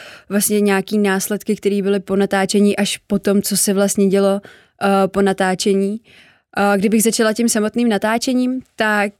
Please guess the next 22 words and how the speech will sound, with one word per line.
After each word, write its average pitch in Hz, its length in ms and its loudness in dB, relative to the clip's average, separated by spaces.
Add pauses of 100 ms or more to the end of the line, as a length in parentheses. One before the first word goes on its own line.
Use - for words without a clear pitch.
(160)
eh, - 240 -4 (880)
já 214 440 2
často 226 400 -2
říkám, 220 680 -2
že 220 100 0
mám 247 200 2
pocit, 233 480 -6 (500)
že 214 120 2
během 233 260 2
jako 240 160 -2
natáčení 226 600 -2
V - 60 -6
síti 214 300 -2
byla 208 140 0
taková 214 280 -2
nějaká 214 380 -2
poslední 214 560 0
fáze 202 320 0
mýho 208 220 4
dospívání, 185 880 -2
že 196 120 0
vlastně, 196 460 0